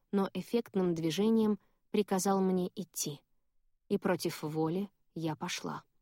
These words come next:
Деревянные шаги, пустой взгляд, неестественно выпрямленная спина. Кто же я сейчас?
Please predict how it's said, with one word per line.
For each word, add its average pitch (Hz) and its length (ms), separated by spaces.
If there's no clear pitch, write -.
Деревянные 170 640
шаги, 160 540
пустой - 380
взгляд, 151 500
неестественно 202 760
выпрямленная 190 640
спина. 180 460
Кто 247 260
же 175 100
я 160 160
сейчас? - 540